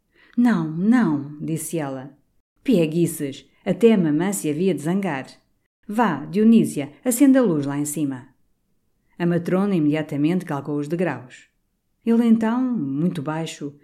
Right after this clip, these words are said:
tomando o braço de Amélia, "Por que não? Que pensas tu? É uma pieguice. E enquanto não passa o aguaceiro, dize." Ela não respondia,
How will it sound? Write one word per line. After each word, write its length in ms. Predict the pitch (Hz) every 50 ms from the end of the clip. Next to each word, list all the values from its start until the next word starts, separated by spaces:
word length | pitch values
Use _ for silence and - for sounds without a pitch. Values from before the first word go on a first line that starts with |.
| _ - _ _
tomando 400 | - 196 185 185 196 208 202 165
o 40 | 139
braço 360 | 143 151 170 175 170 - -
de 120 | - 143
Amélia, 580 | 135 139 147 160 160 156 147 151 147 143 147 147 - _ _ _ _ _ _ _ _ _ _
"Por 160 | - - 285 -
que 140 | - 175
não? 420 | 147 143 135 123 117 120 120 120 - - _ _ _ -
Que 120 | - 262
pensas 440 | - - 262 240 220 - 220 202 -
tu? 400 | - - 247 208 143 131 147 - - _ _ _ _
É 80 | - 302
uma 160 | 285 220 156
pieguice. 720 | - 160 151 143 139 156 180 170 170 - - 131 123 - - _ _ _ -
E 80 | 175
enquanto 300 | 175 165 156 160 151 147
não 140 | 156 160 156
passa 320 | 151 170 156 156 - 170
o 80 | 160 165
aguaceiro, 840 | 165 170 170 190 202 196 - 240 240 247 262 262 269 269 269 269 269 - _ _ _ _ _ _ _ _
dize." 540 | 277 247 185 139 147 139 127 120 123 135 - _ _ _ _ _ _ _ _ _ _ _ _ _ _ _ _ _ _ _ -
Ela 200 | 220 190 180 160
não 140 | 151 151 147
respondia, 680 | 147 - - - 175 175 175 156 156 147 147 147 147